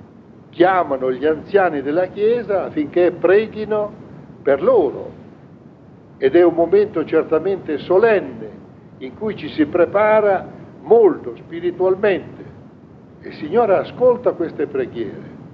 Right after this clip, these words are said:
E allora l'Apostolo conclude parlando di Elia.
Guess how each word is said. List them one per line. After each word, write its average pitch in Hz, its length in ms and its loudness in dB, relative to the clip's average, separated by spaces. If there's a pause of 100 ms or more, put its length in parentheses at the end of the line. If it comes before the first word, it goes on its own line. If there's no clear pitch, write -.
(480)
E 185 80 2
allora 240 440 2 (3500)
l'Apostolo 185 720 2
conclude 196 600 0
parlando 180 480 -4
di 143 340 0
Elia. 127 640 -4